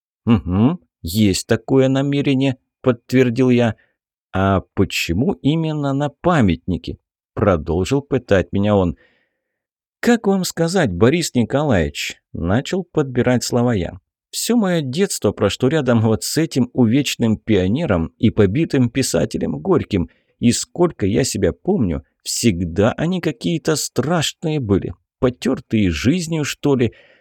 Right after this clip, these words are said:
А хочется, чтобы... чтобы...» Про это хорошо сказал Жорж Милославский в своей песне, помните?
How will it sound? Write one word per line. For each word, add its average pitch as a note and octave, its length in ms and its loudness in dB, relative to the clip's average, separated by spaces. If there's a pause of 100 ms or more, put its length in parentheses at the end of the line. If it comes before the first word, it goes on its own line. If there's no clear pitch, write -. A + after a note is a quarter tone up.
(140)
А - 100 -4
хочется, F#3+ 600 -2
чтобы... F3 640 0 (640)
чтобы...» E3 1040 0 (800)
Про D#3+ 260 -2
это A#3+ 220 0
хорошо C3+ 440 0
сказал C#3 560 0
Жорж C#3+ 400 0
Милославский C3+ 840 -2
в E2 60 -4
своей A2+ 360 2
песне, - 580 0
помните? C4 560 0